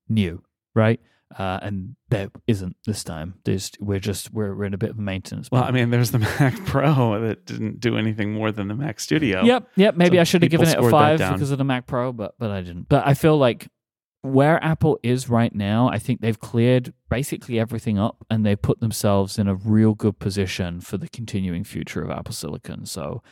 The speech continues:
Speaker 1: it feels like a very easy four for me.
Speaker 2: Yeah, I agree. I think four is a good number. Uh, I don't think it was a perfect year, but they are doing so well with the Mac. It's riding so high.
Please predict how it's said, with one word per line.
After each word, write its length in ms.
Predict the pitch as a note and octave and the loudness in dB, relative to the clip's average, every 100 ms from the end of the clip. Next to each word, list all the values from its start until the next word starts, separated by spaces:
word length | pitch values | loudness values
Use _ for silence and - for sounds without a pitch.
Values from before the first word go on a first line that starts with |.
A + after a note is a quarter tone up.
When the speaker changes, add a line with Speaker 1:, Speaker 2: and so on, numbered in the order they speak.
| _ | _
Speaker 1:
it 60 | A#2+ | -4
feels 140 | G2+ | -2
like 140 | F#2+ | -2
a 80 | G2 | -6
very 340 | F#2+ G#2 F#2 - | -2 -2 -2 -4
easy 320 | G2 F#2+ F2+ | -6 -6 -8
four 440 | - - D#2+ C#2 - | -10 -4 -2 -4 -10
for 140 | - | -16
me. 240 | - - _ _ _ _ _ _ _ - | -16 -20 _ _ _ _ _ _ _ -6
Speaker 2:
Yeah, 220 | G#2 G2+ _ _ _ - - _ - | -6 -6 _ _ _ -20 -20 _ -4
I 100 | C#3 | -2
agree. 340 | B2+ A2+ G#2+ G#2+ _ _ | 0 0 -2 -4 _ _
I 80 | A#2+ | -4
think 180 | A#2 A2 | -2 -4
four 300 | - A#2 A2 | -4 0 0
is 100 | G2+ | -2
a 60 | G2 | -4
good 180 | G2 | -4
number. 400 | F#2+ F#2 F#2 F#2 _ - | -4 -2 -4 -4 _ -6
Uh, 20 | G2+ F2+ F2+ | -4 -2 -2
I 80 | G2 | -2
don't 180 | G#2+ A2 | -2 -2
think 100 | A2 | -2
it 40 | |
was 100 | G2+ | -2
a 60 | F2+ | -4
perfect 360 | G#2 F#2+ F#2 | -4 -4 -6
year, 300 | F#2+ F#2 F2+ | -4 -4 -4
but 260 | F2+ F#2 F2+ | -4 -4 -2
they 120 | F#2+ | -2
are 180 | F#2+ G2+ | -2 -4
doing 320 | G#2+ G#2 F#2+ | -4 -6 -6
so 300 | - A#2 G#2 | -4 0 0
well 340 | G2+ G2+ G2+ | 0 -2 -2
with 160 | G2+ - | -4 -8
the 60 | G2+ | -10
Mac. 400 | F2+ F2+ - - | -8 -8 -12 -14
It's 180 | B2 G2+ | -12 -4
riding 360 | G2+ G2 F#2+ | -2 -2 -4
so 180 | G#2 F#2+ | -4 -4
high. 400 | F#2+ F2+ F2+ | -4 -4 -4